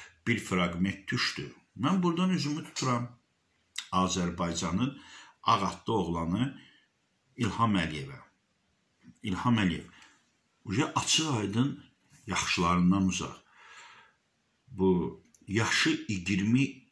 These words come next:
on doqquz, iyirmi, iyirmi bir yaş olmamış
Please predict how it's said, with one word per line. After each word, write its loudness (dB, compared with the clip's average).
on 0
doqquz, 0
iyirmi, 2
iyirmi 0
bir 0
yaş 0
olmamış 6